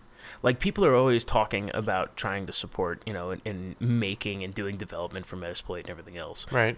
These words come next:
Speaker 1: But, but, like, Oracle is one of the, like, shittiest products in the world.
Speaker 2: Always has been.
Speaker 1: And it always has been. And, and I think, like, security people shy away from it because they're afraid of database. They're like, "Oh, fuck,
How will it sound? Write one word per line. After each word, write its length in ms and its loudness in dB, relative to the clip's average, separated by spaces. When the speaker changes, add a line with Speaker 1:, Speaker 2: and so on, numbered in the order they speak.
Speaker 1:
But, 200 6
but, 200 0
like, 200 2
Oracle 400 10
is 180 2
one 160 0
of 120 -4
the, 80 2
like, 340 0
shittiest 580 0
products 380 0
in 60 -8
the 60 -8
world. 340 -12
Speaker 2:
Always 220 6
has 180 4
been. 160 -4
Speaker 1:
And 80 8
it 80 8
always 220 10
has 220 6
been. 280 2
And, 240 4
and 200 4
I 120 4
think, 420 2
like, 220 4
security 460 2
people 260 0
shy 260 2
away 240 2
from 180 -2
it 120 -2
because 300 0
they're 180 4
afraid 500 0
of 140 -8
database. 520 -2
They're 120 -4
like, 240 -10
"Oh, 100 0
fuck, 460 -4